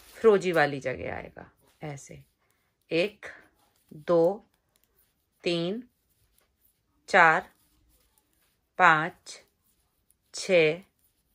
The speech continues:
सात, आठ। रेड वाली जगह आएगा,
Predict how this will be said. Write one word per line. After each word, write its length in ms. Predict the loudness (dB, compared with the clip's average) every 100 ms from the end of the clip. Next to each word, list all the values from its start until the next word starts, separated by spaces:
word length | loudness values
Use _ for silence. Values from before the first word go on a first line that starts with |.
| _ _ _ _
सात, 500 | -12 -2 0 0 -2 _ _ _ _ _ _ _ _ _ _
आठ। 440 | -2 -2 -6 -18 -20 -20 _ _ _ _ _ -4
रेड 320 | 4 4 6
वाली 300 | 6 4 2
जगह 360 | -2 -2 -2 -2
आएगा, 380 | -4 -4 -4